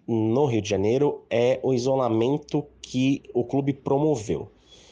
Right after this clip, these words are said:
Primeiro que, né, o Palmeiras deu, diríamos, sorte de a conmebol colocá-lo em um hotel um pouco mais isolado de qualquer tipo de clima pra decisão.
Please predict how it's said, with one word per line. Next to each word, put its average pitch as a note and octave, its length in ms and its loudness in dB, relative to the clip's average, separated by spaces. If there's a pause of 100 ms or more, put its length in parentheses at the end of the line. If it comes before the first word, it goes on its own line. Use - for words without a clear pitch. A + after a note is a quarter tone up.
(340)
Primeiro F3 400 4
que, D#3+ 680 2
né, C3 160 4
o B2+ 100 2
Palmeiras B2 640 0
deu, G#2+ 320 2 (180)
diríamos, A#2 440 0
sorte D3+ 500 -2 (720)
de A2 100 -2
a A2+ 60 0
conmebol B2 380 2
colocá-lo C3+ 760 2
em C3 140 2
um B2 200 2
hotel A#2+ 260 0
um B2 80 -2
pouco D3 340 -2
mais C#3 260 2
isolado A#2 540 2
de A2 100 -6
qualquer A#2 540 0
tipo - 500 -4
de G#2 520 -4 (240)
clima C#3 640 2 (120)
pra A2 160 0
decisão. F#2+ 640 -2